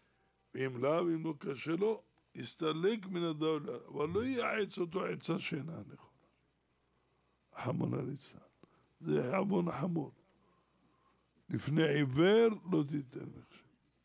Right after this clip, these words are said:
צריך להיזהר, קל וחומר, אנשים שמפתים את חבריהם בדבר עבירה,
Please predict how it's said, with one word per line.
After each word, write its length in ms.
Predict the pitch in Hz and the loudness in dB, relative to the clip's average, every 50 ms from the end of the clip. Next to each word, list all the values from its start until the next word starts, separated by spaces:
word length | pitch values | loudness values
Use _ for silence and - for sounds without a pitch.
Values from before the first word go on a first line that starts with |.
| _ _ _ _ _ _ _ _ _ _ _ _ _ _ _ _ _ _ _ _ _ _ _ | _ _ _ _ _ _ _ _ _ _ _ _ _ _ _ _ _ _ _ _ _ _ _
צריך 320 | _ - - 123 143 - 160 | _ -16 -14 -10 -4 -2 0
להיזהר, 640 | 170 170 160 151 139 131 147 156 156 160 175 170 | 0 2 0 0 -2 -2 -2 0 0 0 -2 -2
קל 320 | 156 - - 143 156 160 165 | -4 -6 -8 -8 -6 -6 -6
וחומר, 580 | - - 123 139 160 160 - - 156 151 - - 143 - _ _ _ _ _ _ _ _ _ _ _ _ _ _ _ _ _ _ - | -6 -6 -6 -6 -6 -6 -6 -4 -4 -6 -6 -8 -12 -18 _ _ _ _ _ _ _ _ _ _ _ _ _ _ _ _ _ _ -10
אנשים 640 | 143 135 143 147 135 110 - - 160 160 160 151 135 | -6 -4 -4 -4 -4 -4 -4 -4 -2 -4 -4 -4 -6
שמפתים 800 | 120 - 143 147 139 120 - 147 143 120 - - 156 156 151 143 | -8 -8 -8 -8 -8 -4 -2 -2 -2 -2 -4 -2 -2 -2 -2 -2
את 140 | 135 123 - | -6 -10 -10
חבריהם 800 | - - 135 135 135 139 139 135 139 139 143 151 170 185 170 147 - _ _ _ _ _ _ _ _ _ _ - | -10 -8 -6 -4 -2 0 0 0 0 0 0 -2 -2 -4 -6 -10 -14 _ _ _ _ _ _ _ _ _ _ -6
בדבר 340 | 143 123 117 127 143 147 143 | -6 -2 2 2 2 2 2
עבירה, 500 | 139 139 135 143 143 139 147 139 131 | 0 0 0 2 2 2 2 2 0